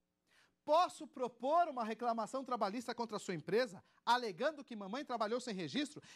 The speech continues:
esses últimos cinco anos que faltam para ela completar o período de contribuição para o I N S S?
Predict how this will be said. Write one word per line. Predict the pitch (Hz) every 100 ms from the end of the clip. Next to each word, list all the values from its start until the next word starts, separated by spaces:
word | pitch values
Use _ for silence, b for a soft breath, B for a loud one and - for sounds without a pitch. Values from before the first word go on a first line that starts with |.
| -
esses | 233 254 220
últimos | 311 269 262
cinco | 302 269 220
anos | 294 -
que | 220
faltam | - 277 311 254
para | 233 220
ela | 214
completar | 208 _ 214 202 190 196
o |
período | 185 190 175
de |
contribuição | - 196 185 175 175 196
para | 190 175
o |
I |
N | 165
S | 160 -
S? | 247 311 -